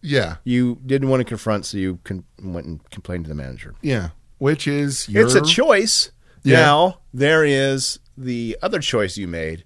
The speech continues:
Speaker 1: Uh-huh.
Speaker 2: You said, "Well, I was just being honest." You
Speaker 1: Mm-hmm.
Speaker 2: could have said, "I don't have a fucking idea what you're talking about."
Speaker 1: Uh, yeah. What, what
Speaker 2: And none of this would have happened. They
Speaker 1: Yeah.
Speaker 2: could suspect.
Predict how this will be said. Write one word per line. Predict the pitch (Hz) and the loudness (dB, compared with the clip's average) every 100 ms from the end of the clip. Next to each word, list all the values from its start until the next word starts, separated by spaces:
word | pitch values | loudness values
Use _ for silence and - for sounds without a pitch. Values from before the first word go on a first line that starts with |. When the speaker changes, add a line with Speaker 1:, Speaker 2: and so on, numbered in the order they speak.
| _ 143 | _ -2
Speaker 1:
Uh-huh. | 127 123 | -2 0
Speaker 2:
You | 117 | -4
said, | 98 | -2
"Well, | 165 | 0
I | |
was | 127 | 0
just | 82 82 | -6 -6
being | 101 107 | -4 -2
honest." | 190 90 - - _ _ _ - | -2 -4 -8 -18 _ _ _ -8
You | 131 | -2
Speaker 1:
Mm-hmm. | 143 | 2
Speaker 2:
could | 160 | 2
have | |
said, | 135 101 | 4 2
"I | |
don't | 143 82 | 2 -2
have | - | -6
a | |
fucking | 98 101 | -8 -4
idea | 104 110 | -4 -2
what | |
you're | 107 | -2
talking | 117 135 76 | 0 -2 -2
about." | 65 - - - 82 | -12 -18 -20 -18 -8
Speaker 1:
Uh, | 90 90 85 - - _ _ | -6 -6 -8 -12 -20 _ _
yeah. | 104 120 87 - | 0 0 0 -4
What, | 110 113 | -4 -4
what | - 117 - | -2 -4 6
Speaker 2:
And | 180 180 175 | 8 8 8
none | 170 | 6
of | 151 | 6
this | 143 | 2
would | 143 | 2
have | 135 | 0
happened. | 123 - - _ _ | 0 -6 -14 _ _
They | - | 2
Speaker 1:
Yeah. | 117 | 4
Speaker 2:
could | - | 2
suspect. | - - 104 107 | -4 -4 -6 -6